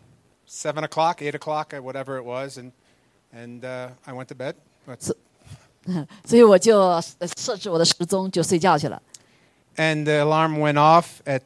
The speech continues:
Speaker 1: uh, uh, eight o'clock, whatever time it was. And I looked at the alarm clock and I said these words, and I can still remember seeing the clock. I said,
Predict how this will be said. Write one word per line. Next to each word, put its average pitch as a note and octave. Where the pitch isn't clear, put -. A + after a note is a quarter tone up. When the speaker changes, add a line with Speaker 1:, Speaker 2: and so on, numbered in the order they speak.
Speaker 1:
uh, C3+
uh, A#2+
eight C#3+
o'clock, D3
whatever D3
time C#3+
it C3+
was. D3+
And D#3
I E3
looked A3
at G#3
the G3+
alarm G3
clock F#3
and F3
I E3
said E3+
these E3+
words, F3
and C3
I C3
can C#3+
still E3+
remember D#3
seeing E3+
the E3+
clock. C#3+
I B2+
said, C3+